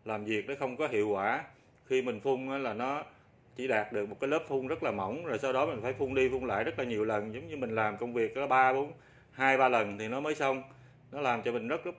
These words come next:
thời gian, tốn rất là nhiều công thợ. Còn chiếc máy này bột nó đi riêng và hơi nó đi riêng, cho nên nó dùng hơi nó đẩy, nó đẩy bột đi,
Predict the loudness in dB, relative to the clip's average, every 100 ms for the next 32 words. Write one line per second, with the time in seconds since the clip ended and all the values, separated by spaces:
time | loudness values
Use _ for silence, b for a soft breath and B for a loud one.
0 | -8 -4 4 4 4 2 -2 -2 -6 -4
1 | -2 -2 -2 -2 2 2 0 -6 B B
2 | -8 -6 -4 -4 0 2 2 0 0 -4
3 | -18 _ _ _ _ _ _ -20 _ -20
4 | -20 0 6 6 6 0 2 6 6 6
5 | 2 2 2 6 8 8 4 4 6 6
6 | 2 -8 -6 -2 0 0 0 0 4 4
7 | 4 0 2 0 -2 B B B B -14
8 | -4 2 4 4 4 6 6 6